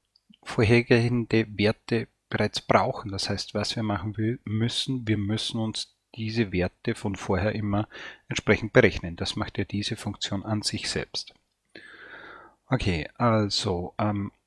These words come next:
definieren wir ein kurzes Array mit Fibvals für Fibonacci Values zum Beispiel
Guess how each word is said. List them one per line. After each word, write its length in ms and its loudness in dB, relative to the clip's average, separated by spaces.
definieren 520 2
wir 140 2
ein 80 -2
kurzes 360 -2
Array 440 0
mit 400 0
Fibvals 580 0
für 460 0
Fibonacci 500 -2
Values 360 0
zum 120 -4
Beispiel 460 -4